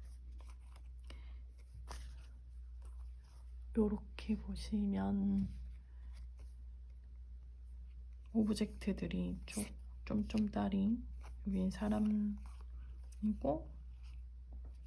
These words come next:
요리하는 다양한 주제의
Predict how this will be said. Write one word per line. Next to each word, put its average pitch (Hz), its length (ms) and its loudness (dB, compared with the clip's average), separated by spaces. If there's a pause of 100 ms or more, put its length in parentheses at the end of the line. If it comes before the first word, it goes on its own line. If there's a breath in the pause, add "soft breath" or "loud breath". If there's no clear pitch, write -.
(640)
요리하는 185 720 6 (1120)
다양한 208 840 8
주제의 190 720 4